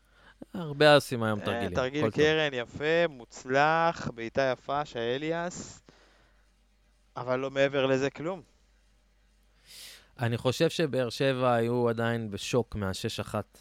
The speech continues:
Speaker 1: שהם ספגו מול מכבי תל אביב, כי בוא, זה לא היה הרכב שני, הם שיחקו הרכב ראשון מול מכבי תל אביב, בבית.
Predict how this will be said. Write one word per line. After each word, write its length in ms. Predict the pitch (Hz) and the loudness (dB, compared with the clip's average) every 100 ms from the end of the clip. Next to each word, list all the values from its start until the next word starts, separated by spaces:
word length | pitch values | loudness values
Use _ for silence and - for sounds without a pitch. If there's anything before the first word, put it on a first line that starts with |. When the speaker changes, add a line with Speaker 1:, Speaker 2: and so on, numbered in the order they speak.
| _ _ _ _ | _ _ _ _
Speaker 1:
שהם 220 | - 98 92 | -12 -10 -6
ספגו 320 | 101 98 117 | -6 0 0
מול 140 | 104 | 2
מכבי 300 | 95 98 101 | 0 -2 -4
תל 100 | 95 | -2
אביב, 120 | 98 95 | -2 -2
כי 100 | 92 | 2
בוא, 260 | 127 131 | 4 4
זה 100 | 90 | 4
לא 80 | 101 | 6
היה 140 | 147 160 | 8 8
הרכב 220 | 113 123 | 6 -4
שני, 300 | - 117 101 | 0 -2 -2
הם 80 | 90 | -6
שיחקו 260 | - - 123 | -10 -2 -2
הרכב 260 | - 127 101 | 0 -2 -2
ראשון 260 | 95 143 165 | 2 4 6
מול 120 | 143 | 4
מכבי 320 | 110 107 95 | 2 0 -2
תל 160 | - 95 | -2 -4
אביב, 220 | 87 85 | -4 -8
בבית. 540 | 87 87 110 135 101 | -6 0 4 4 2